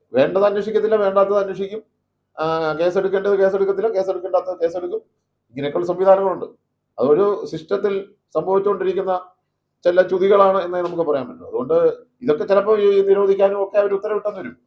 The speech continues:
അതൊന്നും ആ പാട്ടിനെ പ്രകീർത്തിക്കാനോ അല്ല പാട്ട് എഴുതിയ ആളെ പ്രകീർത്തിക്കാനോ ഒന്നുമല്ല നമ്മൾ വന്നേ. നമുക്ക് ഒറ്റ കാര്യമേ ഉള്ളൂ. ശബരിമല നടന്ന തീവട്ടിക്കൊള്ള കാണാത്തവർ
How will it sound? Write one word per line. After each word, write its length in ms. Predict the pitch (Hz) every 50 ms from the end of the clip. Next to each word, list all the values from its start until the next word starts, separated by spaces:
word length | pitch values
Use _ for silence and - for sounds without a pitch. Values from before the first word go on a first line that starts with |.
| - 123
അതൊന്നും 380 | 131 143 156 165 180 175 175 _ _ _ _ _ _ _ _ _ _ _ _ -
ആ 60 | 120
പാട്ടിനെ 680 | 131 123 135 135 151 160 - 196 202 226 233 226 226 226 - - - - 156
പ്രകീർത്തിക്കാനോ 760 | 151 175 175 175 175 180 175 175 180 170 180 175 175 175 175
അല്ല 120 | 170 165 170
പാട്ട് 300 | 165 165 160 156 156 175
എഴുതിയ 180 | 175 160 170
ആളെ 140 | 165 165 160
പ്രകീർത്തിക്കാനോ 560 | 151 151 147 151 156 147 156 156 165 160 151
ഒന്നുമല്ല 320 | 139 135 143 170 170 156 147
നമ്മൾ 220 | 143 135 131 131
വന്നേ. 240 | 123 104 98 98 95 - _ _ _ _ _ _ _ _ _
നമുക്ക് 260 | 98 107 123 180 - 208
ഒറ്റ 200 | 180 - - 220
കാര്യമേ 320 | 220 - 170 160 165 165
ഉള്ളൂ. 260 | 143 117 104 - -
ശബരിമല 680 | - - 107 113 123 151 165 196 214 226 226 226 226 220
നടന്ന 280 | 196 180 180 180 185
തീവട്ടിക്കൊള്ള 840 | 180 180 - 160 165 175 190 190 190 196 190 - 190 180 180 180 175 -
കാണാത്തവർ 800 | 160 151 147 151 151 156 156 156 - - 165 151 147 - - -